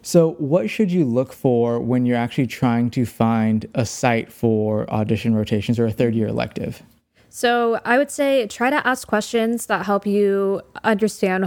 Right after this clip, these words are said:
Speaker 2: what medical students do, especially as a third year medical student, what you'll be able to do when you're on that program. You wanna get the most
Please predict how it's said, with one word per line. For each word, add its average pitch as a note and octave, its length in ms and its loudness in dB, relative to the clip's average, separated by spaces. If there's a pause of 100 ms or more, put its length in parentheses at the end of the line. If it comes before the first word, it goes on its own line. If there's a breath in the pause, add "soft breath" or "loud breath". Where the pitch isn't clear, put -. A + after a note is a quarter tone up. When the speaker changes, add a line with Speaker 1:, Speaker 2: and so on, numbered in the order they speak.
(120)
Speaker 2:
what F#3+ 280 0
medical G3 300 0
students F#3+ 420 -2
do, F#3+ 220 0
especially G#3+ 420 -2
as F#3+ 140 -2
a G3 60 -4
third F#3 240 0
year G3+ 100 2
medical A3+ 340 -2
student, B3 340 -2
what F#3+ 120 2
you'll G3 100 2
be G3 160 0
able F#3+ 220 -2
to - 100 -12
do F#3 200 0
when F#3+ 160 0
you're F#3 100 0
on F3 140 -2
that F3 120 -4
program. G3+ 420 0
You G#3+ 140 0
wanna A#3+ 180 0
get C#4 140 0
the B3 80 0
most G3 380 0